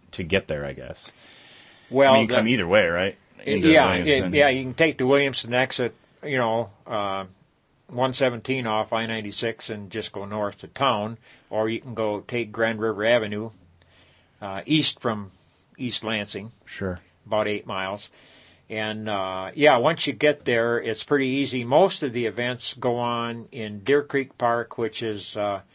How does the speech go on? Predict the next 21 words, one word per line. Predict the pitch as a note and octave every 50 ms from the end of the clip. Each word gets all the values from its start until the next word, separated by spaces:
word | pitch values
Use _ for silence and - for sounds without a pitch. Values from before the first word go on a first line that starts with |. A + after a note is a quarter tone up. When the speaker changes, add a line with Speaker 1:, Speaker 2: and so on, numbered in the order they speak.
| _ _ _ _ _ _ _ _ _ _ _ _
Speaker 2:
about | G#2+ G2+ G2+ G#2 G2 F2 D2+ -
two | - C#3 C#3+
blocks | B2+ G#2 A2+ A#2 A#2 A2+ A2 G#2+ G#2+ - - - - - - - _ _ _ _ -
west | A2 G#2+ A2+ A#2 A2+ A2+ A2 - - -
and | G#2 G2 F2+
a | F2+
block | F2 F#2 G2 G2 G2 F#2 E2 -
south | - - - A2+ G#2 G#2 G2+ G2+ F#2 - -
of | - B2 G2+ F#2 F#2
the | F#2+ F#2
main, | F#2+ G2+ G#2 G#2 G2 F#2+ F2+ F2 E2 _ _ _ _ _ - _ _
well, | - G#2+ G2 F#2 F2+
there's | F#2 F2+ -
one | A2 G#2+ G2+
traffic | F#2 - A2 G2 F#2 - F2+ E2
signal | - - G2+ F2+ F2+ E2+ E2 F2
in | E2+
town. | G#2+ A2
Speaker 1:
Right, | G#2 G2+ F#2+ F2+ E2+ - -
right. | A2 A#2 G2+ F2 E2 - - - - - _ _ _ _
Speaker 2:
Yeah. | - F#2+ F2+ F2+ E2+